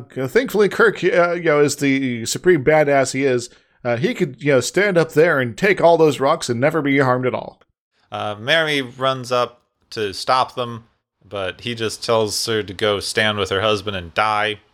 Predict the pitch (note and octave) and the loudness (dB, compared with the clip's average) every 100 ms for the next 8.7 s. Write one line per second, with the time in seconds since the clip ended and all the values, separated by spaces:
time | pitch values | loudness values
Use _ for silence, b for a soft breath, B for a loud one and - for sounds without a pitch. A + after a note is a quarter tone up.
0 | G#2 F2 _ - - F#2+ - E2+ _ G#2+ | -20 -20 _ -12 -8 -8 -8 -14 _ 0
1 | A2 C3+ C3 - - - _ _ _ _ | 2 0 -4 -6 -8 -12 _ _ _ _
2 | F#2+ F2+ F2 G2 F#2+ E3+ F#3 - B2 - | -10 -8 -4 -6 0 0 0 -4 -6 -4
3 | B2+ A#2 A2+ A2 G2+ A2 G#2 F#2+ F2+ F2 | -2 -2 -2 -6 -4 -4 -2 -2 -4 -8
4 | - _ _ - G#2 F#2 C3 C#3+ D3 D3 | -14 _ _ -10 -10 -4 0 0 0 -2
5 | G#2 - F#2+ G2 F#2+ - A#2 A2 A2 G#2 | -2 -4 -4 -4 -4 -4 0 0 -2 -10
6 | F#2+ - C#3 A#2 G2+ G#2+ F#2+ F#2 F2+ F#2+ | -14 -6 -2 0 -2 -6 -4 -2 0 -2
7 | F#2 G2 G2+ - A#2 G#2 F#2 F#2+ F2 F2 | -2 -4 -4 -2 0 0 0 0 -2 -6
8 | E2 E2 D#2 - _ G#3 C#2 | -8 -10 -8 -10 _ -20 -18